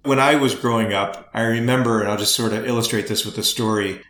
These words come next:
uh, I think junior year in high school, maybe beginning of senior year, I told my parents that I wanted to be a journalist.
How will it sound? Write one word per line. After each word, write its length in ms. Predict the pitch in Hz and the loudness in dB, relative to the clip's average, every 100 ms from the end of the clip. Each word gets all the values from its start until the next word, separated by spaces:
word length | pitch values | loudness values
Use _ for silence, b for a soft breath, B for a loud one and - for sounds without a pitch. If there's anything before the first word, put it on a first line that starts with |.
| _ | _
uh, 60 | 113 | -4
I 100 | 117 | -2
think 240 | 180 151 | -2 -2
junior 420 | 120 135 151 131 113 | 0 0 2 2 2
year 220 | 113 113 | 2 2
in 80 | 104 | 0
high 140 | 107 | -2
school, 500 | - - 92 92 - | -2 -4 -10 -12 -10
maybe 260 | 113 117 110 | -4 -2 0
beginning 380 | 113 117 117 104 | 0 0 0 0
of 60 | |
senior 320 | - 113 98 | 0 -2 -4
year, 220 | 95 98 101 | -4 -2 -2
I 60 | |
told 280 | 101 127 113 | -2 -2 0
my 120 | 104 | -2
parents 360 | 104 117 107 107 | -2 -2 -2 -2
that 80 | 107 | -2
I 100 | 104 | -2
wanted 180 | 107 | -2
to 60 | 101 | -2
be 140 | 104 | -4
a 40 | 95 | -4
journalist. 680 | 110 104 95 87 - - | -4 -4 -6 -6 -10 -10